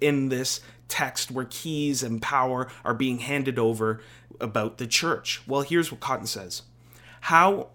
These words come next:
Peter is to be considered in receiving the power of the keys, whether as an apostle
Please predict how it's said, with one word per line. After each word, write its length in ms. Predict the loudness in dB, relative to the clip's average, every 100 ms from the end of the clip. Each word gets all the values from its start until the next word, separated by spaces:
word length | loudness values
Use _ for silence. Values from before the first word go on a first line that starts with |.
| -14
Peter 400 | -6 -2 2 2
is 220 | 0 -2 -2
to 60 |
be 200 | -4 -6
considered 560 | -4 -4 -2 0 0 -2
in 180 | -2 -2
receiving 560 | -2 -2 -2 -2 -4 -6 -8
the 80 | -6
power 380 | -4 -4 -4 -6
of 100 | -8
the 80 |
keys, 480 | -12 -12 -14 -12 -14 -14 -20 -4
whether 460 | 0 4 6 4 4
as 220 | 2 0
an 80 | -4
apostle 880 | -6 -6 -4 0 0 2 0 -2